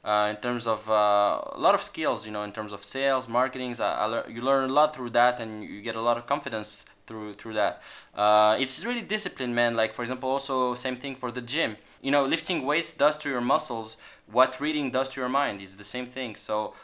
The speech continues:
also going to the gym, working on yourself, discipline, uh, all of that shit will build your self-esteem,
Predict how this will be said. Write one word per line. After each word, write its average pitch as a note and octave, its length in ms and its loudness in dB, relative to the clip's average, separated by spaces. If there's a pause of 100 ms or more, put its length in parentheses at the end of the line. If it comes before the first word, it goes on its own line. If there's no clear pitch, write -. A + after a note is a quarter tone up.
also D3+ 460 -4
going F3 240 -2
to E3+ 100 -6
the C#3+ 120 -10
gym, A#2+ 440 -4 (220)
working D3 340 -4
on C3+ 80 0
yourself, A#2+ 600 0
discipline, A#2+ 680 -4 (360)
uh, A2+ 520 4
all F#3+ 160 0
of D#3+ 100 -4
that C3+ 160 2
shit - 460 -6
will A2+ 160 -6
build B2+ 200 -4
your B2 120 -4
self-esteem, A#2 840 -4